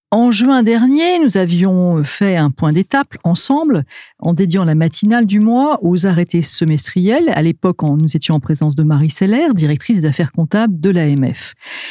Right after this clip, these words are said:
Nous avions déjà évoqué le contexte géopolitique troublé du fait de l'invasion de l'Ukraine par la Russie et de ses conséquences économiques et financières. De facto, l'environnement économique reste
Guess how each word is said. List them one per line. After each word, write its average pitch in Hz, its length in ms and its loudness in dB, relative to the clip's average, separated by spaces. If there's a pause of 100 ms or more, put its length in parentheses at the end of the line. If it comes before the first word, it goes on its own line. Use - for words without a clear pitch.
(140)
Nous 180 160 2
avions 165 240 2
déjà 175 460 2
évoqué 180 500 0
le 269 120 2
contexte 170 600 -2
géopolitique 147 760 -2
troublé 196 500 2 (460)
du 160 100 -2
fait 175 200 -2
de 151 100 0
l'invasion 175 640 0
de 143 120 0
l'Ukraine 156 540 0
par 165 200 0
la 165 100 0
Russie 147 500 0 (360)
et 240 80 2
de - 60 -6
ses 233 160 -2
conséquences 185 760 -2 (100)
économiques 165 720 -2
et 160 80 0
financières. 135 720 -4 (440)
De 202 120 4
facto, 302 560 0
l'environnement 170 600 2
économique 156 460 0
reste 147 400 -2